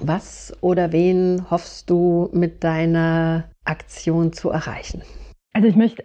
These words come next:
Speaker 2: eigentlich, äh, auch die Menschen erreichen, die vielleicht noch ein bisschen skeptisch, äh, mit dem Thema umgehen oder die sich noch nicht so sehr damit beschäftigt haben.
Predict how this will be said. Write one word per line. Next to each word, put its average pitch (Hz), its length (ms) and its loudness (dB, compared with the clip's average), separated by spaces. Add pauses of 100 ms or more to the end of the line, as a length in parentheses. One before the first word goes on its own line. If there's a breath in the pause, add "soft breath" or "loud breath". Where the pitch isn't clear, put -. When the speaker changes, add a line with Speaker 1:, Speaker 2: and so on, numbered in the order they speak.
Speaker 2:
eigentlich, 247 640 0
äh, 214 220 0
auch 190 220 -2
die 208 120 2
Menschen 202 360 4
erreichen, 180 480 0
die 190 140 2
vielleicht 180 500 -2
noch 175 160 -2
ein 185 60 4
bisschen 170 420 0
skeptisch, - 680 -6
äh, 247 220 0
mit 247 200 4
dem 247 160 2
Thema 247 300 2
umgehen 254 480 2
oder 190 240 0
die 185 380 2
sich 185 280 -4
noch 190 140 2
nicht 185 240 0
so 208 320 2 (460 loud breath)
sehr 196 160 2
damit 190 300 0
beschäftigt 196 560 -4
haben. 254 440 2